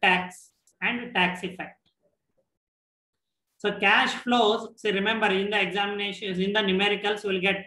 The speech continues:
say, for example, thirty-three percent tax, fifty percent tax. Okay, you need to deduct the cash flows.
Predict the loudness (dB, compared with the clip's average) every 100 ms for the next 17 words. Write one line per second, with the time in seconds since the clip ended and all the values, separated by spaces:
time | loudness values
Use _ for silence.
0 | _ _ -6 -6 -2 0 0 -2 -2 -4
1 | -4 -2 -2 -2 -2 -2 -2 -2 -4 -2
2 | -2 -2 -8 -6 -4 -2 -2 -2 0 2
3 | 2 0 -12 _ _ _ -4 2 2 2
4 | 0 -2 -2 2 2 2 -2 -2 0 -2
5 | -2 -8 -8 -10 -20